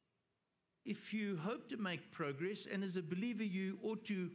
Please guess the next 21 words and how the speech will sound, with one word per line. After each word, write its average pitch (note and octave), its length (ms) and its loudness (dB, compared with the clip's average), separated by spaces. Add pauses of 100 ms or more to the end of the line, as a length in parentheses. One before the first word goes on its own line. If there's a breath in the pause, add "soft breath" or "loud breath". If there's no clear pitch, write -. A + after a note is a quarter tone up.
want G#3+ 380 -2
to A#3 80 0
make D#3+ 340 0
progress, E3+ 800 -2 (840 soft breath)
to G#3 60 4
be A3+ 600 0 (180)
on B3 240 2
that A3 300 0
day, A3 320 2
eventually A3 560 2
when G#3 180 2
Jesus A3 400 2
comes, G3+ 380 2
to F#3+ 100 0
be G#3 220 2
without G#3 340 2
spot A3+ 380 -2
and G#3+ 180 2
wrinkle G#3+ 460 2
up G3+ 200 0
ahead, F3 420 2